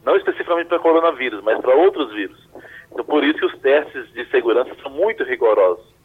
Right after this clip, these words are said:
E não tem como encurtar, é, a partir de um determinado ponto.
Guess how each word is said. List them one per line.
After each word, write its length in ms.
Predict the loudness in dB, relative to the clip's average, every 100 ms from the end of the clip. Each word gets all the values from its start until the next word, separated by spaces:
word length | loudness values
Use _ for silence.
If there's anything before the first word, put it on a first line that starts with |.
| _ _ _ _ _ -18
E 380 | -10 -8 -8 -4
não 140 | -2
tem 180 | -2 -6
como 360 | -2 0 0 -4
encurtar, 880 | -4 -6 -6 _ 0 0 0 -8 -16 _ -20 -20 -20 -6
é, 300 | 0 2 2
a 140 | 2
partir 340 | 0 -2 -2 -12
de 80 |
um 60 | -4
determinado 480 | 0 0 2 0 -2
ponto. 360 | -2 -2 -4